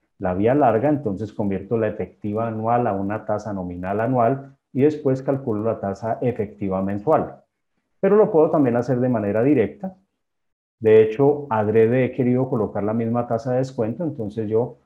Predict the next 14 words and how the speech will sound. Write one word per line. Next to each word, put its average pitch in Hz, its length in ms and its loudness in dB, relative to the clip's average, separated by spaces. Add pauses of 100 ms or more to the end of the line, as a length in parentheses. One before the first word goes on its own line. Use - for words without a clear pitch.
(180)
tengo 98 200 -4
aquí 107 160 -6
la 113 100 0
formulita 135 640 -2 (220)
y 113 60 -4
me 101 100 -2
da 98 200 -2
punto 120 300 -2
noventa 98 340 -4
y 90 120 -8
cuatro 95 260 -4
ochenta 90 340 -10
y 87 60 -8
nueve. 85 240 -12